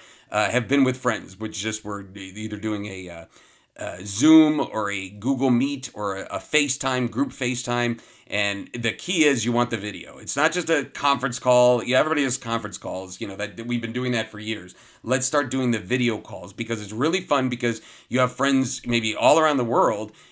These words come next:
And, uh, when you do these video calls, you feel like you just hung out with them. And it's really fun to meet new people too and network that way. So again, I set up a, uh,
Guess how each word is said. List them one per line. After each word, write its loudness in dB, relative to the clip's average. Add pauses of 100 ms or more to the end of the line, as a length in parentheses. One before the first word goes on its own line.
(100)
And, 0 (160)
uh, -8 (240)
when 0
you -2
do 2
these 2
video 0
calls, -6
you -6
feel -2
like 0
you -2
just 2
hung 4
out 6
with -6
them. -12 (300)
And 2
it's -2
really -2
fun 2
to 0
meet 2
new 2
people -6
too -2 (720)
and 0
network 0
that -2
way. -10
So -2 (300)
again, 2
I 0
set 0
up 0
a, -2
uh, -6